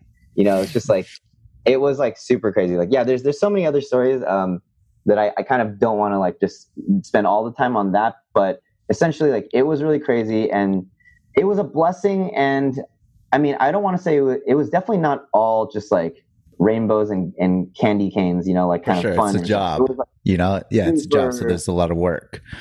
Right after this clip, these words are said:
Speaker 1: Super, super hardcore, like, hours. My life was, like, the Devil Wears Prada in terms of, like, intensity. Like,
Speaker 2: Okay.
Speaker 1: going here, here. He's, like, the elite of,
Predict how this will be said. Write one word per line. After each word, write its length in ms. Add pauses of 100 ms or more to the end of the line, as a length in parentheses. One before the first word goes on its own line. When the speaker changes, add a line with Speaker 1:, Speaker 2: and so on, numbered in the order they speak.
(460)
Speaker 1:
Super, 340
super 300
hardcore, 480
like, 160 (120)
hours. 640 (460)
My 120
life 340
was, 160
like, 220 (180)
the 100
Devil 380
Wears 240 (100)
Prada 400
in 100
terms 240
of, 80
like, 140
intensity. 580
Like, 140
Speaker 2:
Okay. 140
Speaker 1:
going 340 (480)
here, 300
here. 360
He's, 240
like, 220
the 140
elite 600
of, 400